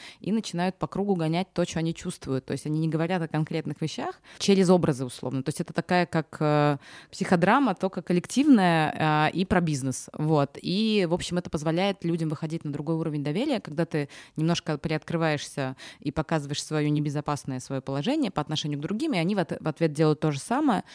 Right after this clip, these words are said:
и это сплочает коллективы. Вот эта штука, мне кажется, тоже супер крутой. И в этом же стиле, а, чуть с другими методиками работает практика чистого языка.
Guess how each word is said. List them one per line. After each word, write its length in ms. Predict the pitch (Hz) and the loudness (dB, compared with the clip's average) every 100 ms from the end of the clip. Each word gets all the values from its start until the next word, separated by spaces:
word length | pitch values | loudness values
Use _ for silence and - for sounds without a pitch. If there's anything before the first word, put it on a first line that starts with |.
| - - | -20 -8
и 100 | 165 | -2
это 160 | 220 | -2
сплочает 540 | 196 - 160 - 180 - | -2 0 0 0 -2 -2
коллективы. 480 | 175 160 - 135 117 | -4 -4 -8 -8 -4
Вот 160 | 156 | -2
эта 140 | 196 151 | 0 -2
штука, 280 | - - | -4 -2
мне 140 | 175 160 | -2 -2
кажется, 420 | - 160 143 - | -2 -4 -4 -6
тоже 180 | 170 151 | -4 -4
супер 300 | - - - | -6 -6 -6
крутой. 460 | - 165 277 349 - - - | -8 -2 0 -2 -6 -18 -12
И 100 | - | -2
в 60 | |
этом 220 | 180 175 156 | 0 0 -2
же 120 | 156 | -4
стиле, 460 | - 247 262 170 - - - - | -4 -2 0 -2 -6 -18 -16 -8
а, 240 | 147 151 | -4 -4
чуть 240 | - 180 | -4 -6
с 20 | 139 | -4
другими 300 | 165 160 160 | -2 0 0
методиками 440 | 151 233 202 151 | 0 -2 0 0
работает 540 | 143 151 185 165 147 | 2 0 2 0 0
практика 380 | - 165 - - | -2 -6 -6 -10
чистого 340 | - 165 - 151 | -8 -8 -4 -2
языка. 400 | 139 147 127 | -2 -6 -10